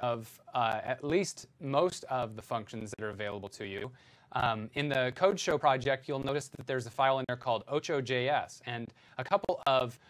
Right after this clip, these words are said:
array functions that I find particularly helpful I, I put into ocho J S, so you can grab those if you'd like to and, and reap the benefits. But we'll look at some of these. Let's go ahead and push a new value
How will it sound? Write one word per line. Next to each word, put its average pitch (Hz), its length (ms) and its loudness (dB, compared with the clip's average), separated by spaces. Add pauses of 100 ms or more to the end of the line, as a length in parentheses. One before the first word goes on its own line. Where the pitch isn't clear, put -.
(100)
array 147 340 2
functions 127 420 -4
that 127 80 0
I 131 100 8
find 123 220 2
particularly 131 320 -4
helpful 131 380 2
I, 107 240 2
I 113 80 -6
put - 260 -4
into 127 300 -6
ocho 120 300 -4
J 104 280 -4
S, 110 320 0 (240)
so - 140 -8
you 131 120 -4
can 123 160 -6
grab 117 220 2
those 110 220 -4
if 107 100 -12
you'd 110 80 -10
like 104 260 -4
to 101 180 -12
and, 95 200 -14
and 101 140 -14
reap 104 180 -14
the - 60 -18
benefits. 92 580 -14 (420)
But 202 80 4
we'll 233 100 8
look 214 120 4
at 180 120 4
some 135 180 0
of 120 40 -4
these. 101 220 -2
Let's - 220 0
go 247 100 2
ahead 165 340 4
and 135 380 0
push - 420 -4
a 151 80 0
new 170 320 0
value 151 460 2